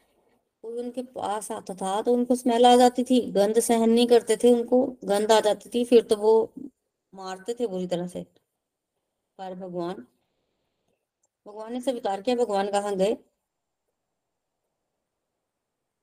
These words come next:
और भगवान जब वहां गए तो देखिए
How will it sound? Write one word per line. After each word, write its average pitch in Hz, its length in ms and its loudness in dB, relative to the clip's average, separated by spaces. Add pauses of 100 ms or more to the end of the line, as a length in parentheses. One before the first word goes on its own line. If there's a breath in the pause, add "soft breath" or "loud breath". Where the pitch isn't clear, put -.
(1000)
और 175 480 -10 (800)
भगवान 190 440 4
जब 247 180 4
वहां 208 260 4
गए 170 240 6
तो 185 220 -2 (2750)
देखिए 220 420 -8